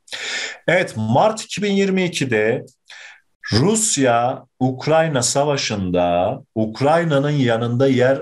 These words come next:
alarak iki yüz yedi yıl sonra arkadaşlar tarafsızlığını bozan ülkeyi sormuşuz. Neresi burası? Burası İsviçre'dir. Bekler miyiz böyle bir soru? Tarafsızlığını bozan ülke arkadaşlar hangisidir diye.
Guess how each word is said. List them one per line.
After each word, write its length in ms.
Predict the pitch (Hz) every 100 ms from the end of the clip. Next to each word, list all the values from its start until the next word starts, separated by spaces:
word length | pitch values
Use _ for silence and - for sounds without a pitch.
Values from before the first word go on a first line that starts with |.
| -
alarak 640 | 104 104 123 120 92 - _
iki 340 | 107 107 - 175
yüz 280 | 202 170 131
yedi 240 | 135 135
yıl 200 | 180 170
sonra 920 | 160 - 139 156 165 156 135 90 - _ _ - - _ _ -
arkadaşlar 960 | 117 123 175 - 143 117 87 - _ -
tarafsızlığını 1120 | 104 127 135 - 156 151 151 156 170 185 120
bozan 420 | 135 143 185 208
ülkeyi 420 | 190 156 147 131
sormuşuz. 840 | 123 143 151 160 - 175 170 - _ _ _ _ -
Neresi 580 | 110 202 240 202 - 156
burası? 600 | 151 151 - 170 180 - _ _ _
Burası 420 | 143 143 120 -
İsviçre'dir. 800 | 110 - 117 110 - 107 127 127
Bekler 420 | 123 123 151 147 139
miyiz 280 | 131 110
böyle 260 | 110 110 107
bir 60 | 101
soru? 560 | - 104 117 165 - _ _ - - - _
Tarafsızlığını 920 | - 104 110 110 117 107 107 104 110
bozan 360 | 104 101 110 110
ülke 300 | 104 90 101
arkadaşlar 600 | 90 90 92 90 98 92
hangisidir 640 | 101 101 101 - - 90 85
diye. 440 | 92 104 139